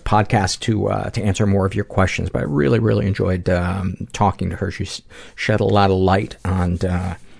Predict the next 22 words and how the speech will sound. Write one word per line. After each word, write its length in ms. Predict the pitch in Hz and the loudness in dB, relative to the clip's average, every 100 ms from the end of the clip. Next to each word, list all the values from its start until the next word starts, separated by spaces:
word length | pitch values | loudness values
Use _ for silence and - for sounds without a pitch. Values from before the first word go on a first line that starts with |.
| - - - | -20 -18 -4
topics 420 | 156 - - - | -2 0 -2 2
that, 300 | 123 - - | 0 0 -2
uh, 380 | 117 120 - 104 - | 0 0 -2 -6 -8
some 220 | - 139 | -2 0
of 100 | 135 | 4
us 140 | 135 | 4
either 160 | 151 127 | 4 4
don't 240 | 123 123 | 4 4
know 220 | 120 139 170 | 6 6 4
about 280 | 156 165 | 4 0
or, 260 | 135 123 117 | 2 4 2
or, 380 | - - - 127 | 0 -4 0 2
or 60 | |
don't 240 | 110 107 - | 2 2 0
talk 280 | - 165 - | 0 0 0
about. 300 | 85 82 - - - - - - - - - | 0 -2 -6 -20 -20 -20 -20 -20 -20 -8 2
Um, 800 | 139 147 147 151 156 151 151 127 - - - _ - - - - - | 6 6 6 6 4 4 4 0 -8 -20 -20 _ -20 -20 -20 -20 0
oh, 240 | - 190 - - - - - - - _ _ _ - - | 6 6 4 -10 -20 -20 -20 -20 -20 _ _ _ -16 -2
I 60 | |
want 180 | 196 156 | 2 4
to 40 | 127 | 6
give 340 | 107 98 - | 6 4 -2